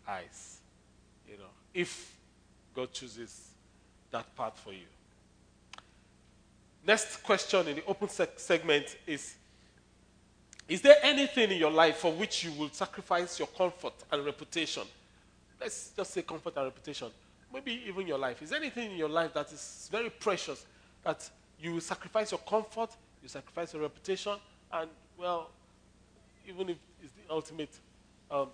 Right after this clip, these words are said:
sacrifice? Anybody, is there anything in your life that most people, I can tell you what they can sacrifice their comfort, reputation, even their life for? I can almost tell you, but I don't want to preempt you. Um,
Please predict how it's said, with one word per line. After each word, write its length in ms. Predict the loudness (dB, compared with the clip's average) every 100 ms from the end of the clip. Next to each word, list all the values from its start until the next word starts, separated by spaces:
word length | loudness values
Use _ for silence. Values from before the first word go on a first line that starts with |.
| -12
sacrifice? 400 | -18 -8 -6 -6 -14 -20 -20 -20 -20 -20 -20 -20 -20 -20 -20 -20 -20 -20 -6 0
Anybody, 380 | 2 2 2
is 60 | -4 -14 -4
there 120 | -2
anything 260 | 0 -2 -2
in 80 | -4
your 100 | 0
life 320 | 2 2 -2 -12 -20 -20 -20 -12
that 140 | -8 -8 -12 -20 -20 -20 -20 -20 -20 -20 -20 -20 -20 -20 -20 -2
most 180 | -2 -2
people, 200 | -2 -2
I 40 |
can 200 | 0 -4
tell 180 | -6 -6
you 160 | -6 -6
what 180 | -6 -8 -14 -20 -18
they 60 |
can 180 | -10 -10
sacrifice 640 | -12 -20 -8 -6 -6 -10 -10
their 100 | -8
comfort, 400 | -8 -10 -10 -14 -14
reputation, 420 | -16 -16 -14 -14 -16 -20
even 220 | -12 -6
their 140 | -4
life 240 | -2 -4 -6
for? 160 | -12 -18 -20 -20 -20 -20 -20 -16 -14
I 40 |
can 140 | -6 -6
almost 320 | -4 -8 -10
tell 160 | -6 -6
you, 120 | -6 -12 -20 -20 -20 -20 -20 -20 -20 -20 -14
but 180 | -12 -6
I 60 | -4
don't 160 | 0
want 120 | 0 0
to 60 |
preempt 460 | -4 -4 -4 -4 -12
you. 100 | -12 -16 -20 -20 -20 -16 -2
Um, 420 | 0 0 -2